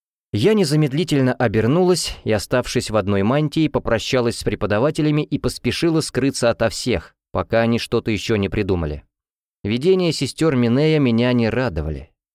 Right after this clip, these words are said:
Какие еще испытания ожидают на острове и какого друга предстоит еще спасти?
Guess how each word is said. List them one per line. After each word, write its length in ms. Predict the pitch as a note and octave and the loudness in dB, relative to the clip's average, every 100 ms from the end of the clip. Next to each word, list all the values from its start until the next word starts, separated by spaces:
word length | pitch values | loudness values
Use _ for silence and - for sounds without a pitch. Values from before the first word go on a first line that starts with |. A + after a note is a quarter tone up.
| - | -10
Какие 280 | G#2+ - B2+ | -6 -2 0
еще 240 | A2+ B2 | 0 -2
испытания 560 | A2 A#2+ - C3+ B2+ A#2+ | -2 -4 0 0 2 0
ожидают 420 | G#2+ A#2 A#2+ - | 0 2 0 0
на 140 | A2+ | 0
острове 480 | A#2+ A#2 A#2 G#2 G2+ | 2 0 -2 -2 -2
и 40 | |
какого 400 | F#2+ G#2+ - A#2 | -2 -4 -2 -2
друга 460 | F#2 - G2 B2+ A#2+ | -2 -2 -4 -2 -2
предстоит 540 | - A2+ - A#2 A#2 | -4 -6 -2 -2 -2
еще 200 | G#2+ - | -4 -6
спасти? 500 | G#2 A2 G2 - G2 | -6 -4 -6 -4 -6